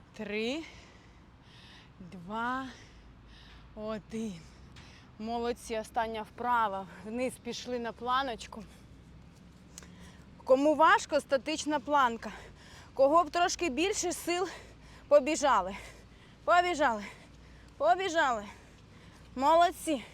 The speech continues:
Молодці. Коліна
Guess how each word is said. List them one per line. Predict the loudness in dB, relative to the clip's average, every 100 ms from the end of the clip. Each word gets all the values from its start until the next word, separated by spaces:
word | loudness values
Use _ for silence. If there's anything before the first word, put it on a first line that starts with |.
| -20 -20 -20 -20 -20 -20 -20 -20 -10
Молодці. | -2 2 2 2 -2 -6 -6 -6 -16 -20 -20 -20 -10 0
Коліна | 2 2 2 2